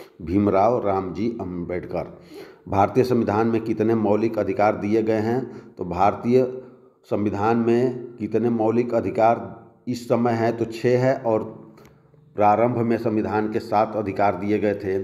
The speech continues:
संपत्ति के अधिकार को हटा दिया गया। अगला प्रश्न है, महाराष्ट्र की राजधानी क्या है? महाराष्ट्र की राजधानी क्या है? तो इसका उत्तर है मुंबई,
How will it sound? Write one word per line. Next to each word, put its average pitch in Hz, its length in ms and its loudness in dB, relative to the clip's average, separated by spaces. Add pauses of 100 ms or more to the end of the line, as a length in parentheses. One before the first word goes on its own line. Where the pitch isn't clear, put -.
संपत्ति 107 720 -4
के 120 80 2
अधिकार 95 400 2
को 117 300 -2
हटा 82 220 -6
दिया 85 280 -4
गया। 82 300 -6 (760)
अगला 101 220 4
प्रश्न 117 300 0
है, 117 120 0
महाराष्ट्र 107 540 0
की 113 80 -6
राजधानी 104 400 0
क्या 110 220 0
है? 113 500 -4 (680)
महाराष्ट्र 104 480 2
की 117 80 -2
राजधानी 104 380 0
क्या 110 200 2
है? 120 260 0
तो 110 200 -2
इसका 107 400 -2
उत्तर 101 360 -2
है 107 180 -4
मुंबई, 92 540 0